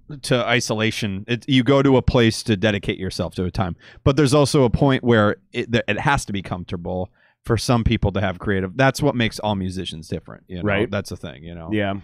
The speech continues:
Speaker 2: that's a thing,
Speaker 1: They're
Speaker 2: too.
Speaker 1: all similar in one way, that they're all, um,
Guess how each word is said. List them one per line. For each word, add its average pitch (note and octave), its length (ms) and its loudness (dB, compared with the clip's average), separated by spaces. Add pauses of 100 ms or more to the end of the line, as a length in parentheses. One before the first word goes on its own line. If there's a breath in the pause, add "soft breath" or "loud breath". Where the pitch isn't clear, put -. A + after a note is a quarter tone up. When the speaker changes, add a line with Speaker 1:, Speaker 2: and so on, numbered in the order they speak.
(120)
Speaker 2:
that's A#2+ 240 -2
a C3 40 4
thing, A2+ 180 -2
Speaker 1:
They're C3 100 6
Speaker 2:
too. D3+ 60 8
Speaker 1:
all D#3+ 120 8
similar F3+ 380 2
in C#3 100 4
one C#3+ 220 4
way, C3+ 240 4
that A2+ 240 -4
they're G#2+ 200 0
all, G#2 440 0
um, F#2 400 -6